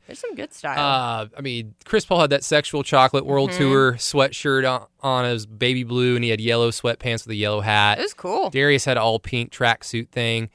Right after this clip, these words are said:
Speaker 2: Uh, Dennis Schroeder was wearing the, uh, City Edition. Did you see him walking
Speaker 1: I
Speaker 2: around?
Speaker 1: didn't see him,
Speaker 2: No, he had the
Speaker 1: no.
Speaker 2: City Edition, uh, the turquoise O K C jersey, like, um, like the jacket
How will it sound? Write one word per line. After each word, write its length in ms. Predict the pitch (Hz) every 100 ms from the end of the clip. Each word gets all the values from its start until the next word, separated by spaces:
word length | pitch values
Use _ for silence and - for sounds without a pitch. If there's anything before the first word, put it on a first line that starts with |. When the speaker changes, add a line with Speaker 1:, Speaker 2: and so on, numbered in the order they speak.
| _
Speaker 2:
Uh, 180 | - 131
Dennis 240 | 131 285
Schroeder 320 | - 240 254 277
was 160 | 226
wearing 360 | 180 190 196 170
the, 220 | 160 147
uh, 120 | 123 110
City 440 | - - 180 202
Edition. 560 | 190 196 - 202 196 196 _ _ _ _
Did 100 | 151
you 80 | 190
see 180 | - 247
him 200 | 240 240
walking 160 | 247 202
Speaker 1:
I 60 | 254
Speaker 2:
around? 80 |
Speaker 1:
didn't 120 | 240 156
see 180 | 175
him, 180 | 170 156
Speaker 2:
No, 80 | 208
he 80 | 214
had 120 | 254
the 80 | 214
Speaker 1:
no. 100 | 160
Speaker 2:
City 240 | 208 214
Edition, 520 | 196 185 - 190 175
uh, 260 | 151 131 123
the 280 | 113 113 110
turquoise 460 | - 151 - 131 139
O 100 | 131
K 160 | 131
C 220 | 123 131
jersey, 540 | 123 120 110 110 107 - _
like, 240 | 131 117 - _
um, 340 | - 113 110 - -
like 160 | 123
the 80 | 120
jacket 540 | 104 120 113 117 113